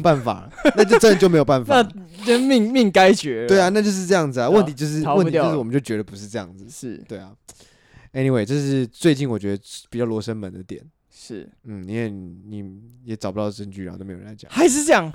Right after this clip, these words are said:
Speaker 1: 还是这样。
Speaker 2: 这写完，你不觉得很像电影吗？很像那个 Seven。
Speaker 1: 哦，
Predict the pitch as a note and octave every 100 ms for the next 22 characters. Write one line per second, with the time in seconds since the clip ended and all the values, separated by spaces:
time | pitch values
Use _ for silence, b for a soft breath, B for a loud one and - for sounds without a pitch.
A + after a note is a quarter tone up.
0 | - - B2+ A#2+ G2 C3 _ _ _ _
1 | _ _ _ C#4 - - - D3 B2+ F#2
2 | - - _ _ _ _ _ _ - F#3+
3 | C4 A3 E3 F3+ F#3 F3+ C#3 A2 - _
4 | _ D3+ D3 G3+ F#3 F#3 - - _ _
5 | _ _ _ _ _ - - F3 D#3 B2+
6 | A#2 _ _ _ _ _ _ _ _ _
7 | _ _ _ D#3+ C3+